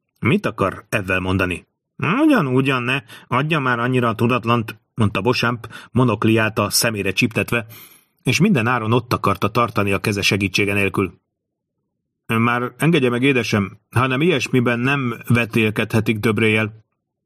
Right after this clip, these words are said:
A monoklit igazi tökéletességgel egyedül ő tudja így viselni. Mutassa csak meg, Döbré, adjon belőle leckét Beauchampnak. „Nézzék csak, ki van ott, ha nem csalódom?”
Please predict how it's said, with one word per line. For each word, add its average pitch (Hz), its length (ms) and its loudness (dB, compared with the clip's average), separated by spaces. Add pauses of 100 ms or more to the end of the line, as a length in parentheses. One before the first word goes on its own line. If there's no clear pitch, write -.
(280)
A 123 300 0
monoklit 143 600 0
igazi 127 400 0
tökéletességgel 139 880 0
egyedül 165 340 0 (160)
ő 180 280 2
tudja 101 500 0
így 104 240 0
viselni. 98 500 0 (460)
Mutassa 185 420 0
csak 185 200 -2
meg, 143 160 -2
Döbré, 135 540 2 (100)
adjon 214 360 2
belőle 123 300 0
leckét 110 360 -2
Beauchampnak. 98 580 -2 (1400)
„Nézzék 185 320 2
csak, 202 160 -2
ki 214 100 0
van 202 160 0
ott, 113 340 -4 (120)
ha 139 400 2
nem 135 280 0
csalódom?” 135 480 0